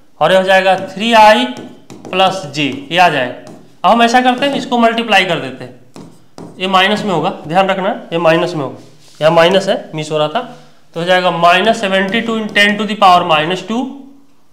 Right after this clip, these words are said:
आ, into three upon root ten, है ना, इसको multiply कर, I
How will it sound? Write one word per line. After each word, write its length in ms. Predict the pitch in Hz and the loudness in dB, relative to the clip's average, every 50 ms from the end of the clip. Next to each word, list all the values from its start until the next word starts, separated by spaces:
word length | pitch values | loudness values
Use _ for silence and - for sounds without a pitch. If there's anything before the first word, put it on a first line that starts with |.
| - - - | -20 -8 -4
आ, 160 | 139 143 - - | -2 -2 -2 -2
into 320 | 170 175 185 180 202 208 - - | -4 -4 -4 -4 -4 -6 -8 -8
three 480 | - - 180 196 202 226 262 254 - - | -8 -6 -4 -2 -2 -2 -2 -4 -6 -6
upon 480 | - 160 - - 202 202 202 190 156 - - - - - - - - - - - - | -6 -2 2 4 6 6 6 6 4 2 -4 -8 -12 -16 -20 -20 -20 -20 -16 -14 -10
root 300 | 151 165 196 185 190 - - | -6 -6 -6 -6 -6 -4 -2
ten, 200 | 196 180 160 135 - - - - - - - - - - | 0 0 0 0 -4 -8 -12 -16 -20 -20 -20 -20 -14 -4
है 60 | 175 | 0
ना, 100 | 233 294 294 294 - - - - - - - - - - | 2 2 2 0 -4 -10 -12 -16 -20 -20 -20 -20 -20 -16
इसको 180 | 165 - 247 | -6 -2 0
multiply 400 | 240 240 233 240 240 233 214 196 | 2 2 2 2 2 2 2 2
कर, 240 | 156 151 135 135 135 - | 2 0 -6 -8 -4 -2
I 120 | 156 175 | 0 0